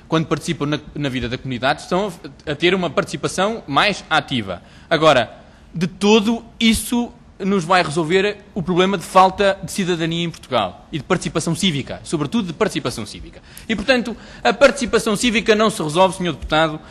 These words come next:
com mais ou menos eleitos locais, de todo.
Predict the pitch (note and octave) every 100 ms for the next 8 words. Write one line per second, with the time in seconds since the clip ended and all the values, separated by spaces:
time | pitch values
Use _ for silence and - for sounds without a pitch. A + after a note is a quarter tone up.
0 | - - F3 F3 F#3+ E3+ E3+ E3+ D3+ D#3
1 | D3+ - B2 C#3 D#3 D#3+ - - - D3+
2 | D#3+ E3 C#3+ A#2+